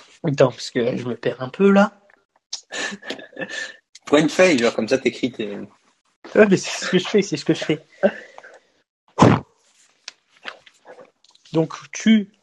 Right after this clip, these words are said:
Speaker 1: fais avec l'équipe que t'as là. Donc, euh,
Speaker 2: Ok.
Speaker 1: on va dire que t'as, t'auras Busquets, Sentinelle,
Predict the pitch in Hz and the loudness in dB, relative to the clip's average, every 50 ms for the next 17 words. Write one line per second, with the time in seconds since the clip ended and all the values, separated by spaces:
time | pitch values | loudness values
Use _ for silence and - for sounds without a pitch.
0 | _ _ - - - - - 196 196 - 143 135 135 147 143 - - 160 143 - | _ _ -20 -20 -6 4 6 6 6 6 2 0 -2 -2 -4 -4 -6 -10 -8 -6
1 | - 170 - - - - 135 - - 127 127 143 190 240 - _ _ _ _ _ | -8 -8 -8 -6 -4 -4 -2 2 2 4 4 2 2 -2 -6 _ _ _ _ _
2 | _ _ _ _ _ - - 151 135 135 131 - - 147 143 143 139 139 143 143 | _ _ _ _ _ -18 -10 -8 -8 -8 -8 0 2 4 6 6 6 6 4 2
3 | 143 143 - - - 196 185 - 104 104 117 127 - - - 135 135 139 135 147 | 0 -4 -8 -10 -8 -8 -4 0 2 2 2 2 0 -4 2 4 4 4 4 2
4 | 170 - - - 131 131 131 135 - 147 135 143 143 139 151 147 - - 160 151 | -2 -4 2 4 6 6 6 6 4 2 4 4 2 2 -2 -8 -4 -4 -4 -4
5 | 147 - - 156 151 143 - - 165 160 160 165 170 170 175 180 175 165 - | -2 -2 -2 -2 -2 -4 -6 -6 -2 0 4 4 4 6 4 2 0 -2 -4